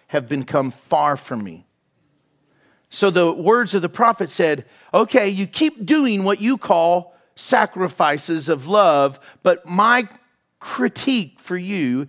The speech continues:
is your heart's not in it." Wow. My heart's not in it? Anybody know what that's like in a relationship?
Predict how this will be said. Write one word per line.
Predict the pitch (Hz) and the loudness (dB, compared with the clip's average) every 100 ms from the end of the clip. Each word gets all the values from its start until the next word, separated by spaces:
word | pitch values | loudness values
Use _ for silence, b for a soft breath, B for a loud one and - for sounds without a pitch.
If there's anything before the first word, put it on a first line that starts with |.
| b b | b b
is | 143 | -8
your | 160 | -8
heart's | 143 160 196 - 165 | -4 -4 -4 -6 -8
not | 151 147 | -8 -8
in | 156 | -10
it." | 95 _ _ _ _ _ _ _ _ _ _ _ | -14 _ _ _ _ _ _ _ _ _ _ _
Wow. | - 90 120 101 64 _ _ _ _ _ | -12 -6 -4 -6 -10 _ _ _ _ _
My | - | -16
heart's | - 127 370 - | -6 -4 -4 -2
not | 427 453 | 2 6
in | 508 523 | 6 4
it? | - _ _ _ _ b b b b b b b | -2 _ _ _ _ b b b b b b b
Anybody | 285 294 277 | 0 2 2
know | 233 | 2
what | 226 - | 0 2
that's | 196 - | -2 0
like | 190 185 185 - - _ _ - | 0 0 -2 -10 -20 _ _ -10
in | 190 | -6
a | |
relationship? | 175 170 175 175 175 190 190 | 0 2 0 -2 -2 -2 -2